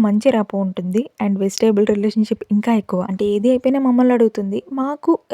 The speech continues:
ఒకవేళ తెచ్చుకునే అవైలబిలిటీ లేకపోతే ఆంటీని అడిగేస్తాం. మన ఇంట్లో మనం బయటకు వెళ్తున్నాం అంటే, షాప్‌కి వెళ్తున్నాం అనుకునే వాళ్ళు ఒకరు ఉంటారు కదా, అది వీడే. షాప్‌కి వెళ్తున్నానేమో అనుకొని వెంటబడి వెనకాలే వచ్చాడు. అసలైన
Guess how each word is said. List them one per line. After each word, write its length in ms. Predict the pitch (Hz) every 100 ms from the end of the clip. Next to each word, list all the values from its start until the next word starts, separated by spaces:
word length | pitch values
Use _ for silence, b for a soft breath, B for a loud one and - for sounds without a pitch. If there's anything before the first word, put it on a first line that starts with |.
| 233
ఒకవేళ 380 | - 226 233 247 -
తెచ్చుకునే 480 | 240 - - 233 247 220
అవైలబిలిటీ 460 | 214 214 220 220 214
లేకపోతే 340 | 202 - 202 294 247
ఆంటీని 260 | 202 208 185
అడిగేస్తాం. 360 | 180 - 196 - 226
మన 100 | 214 214
ఇంట్లో 200 | 220 240 226
మనం 140 | 208 196
బయటకు 240 | 202 - 247
వెళ్తున్నాం 400 | 233 220 214 208
అంటే, 180 | 202 202 196
షాప్‌కి 340 | 208 196 - 277
వెళ్తున్నాం 400 | 240 226 214 214 208
అనుకునే 280 | 202 196 196
వాళ్ళు 160 | 196 226
ఒకరు 160 | 233 208
ఉంటారు 240 | 196 202 190
కదా, 160 | 175 190 302 _ -
అది 140 | 214 202
వీడే. 280 | 180 170 175 - _ _ -
షాప్‌కి 300 | 220 - 311
వెళ్తున్నానేమో 540 | 294 285 285 262 247 240
అనుకొని 320 | 233 247 254 339 240
వెంటబడి 440 | 220 233 226 226 262
వెనకాలే 400 | 220 226 220 240
వచ్చాడు. 380 | 214 - 208 196 - 208
అసలైన 320 | 226 233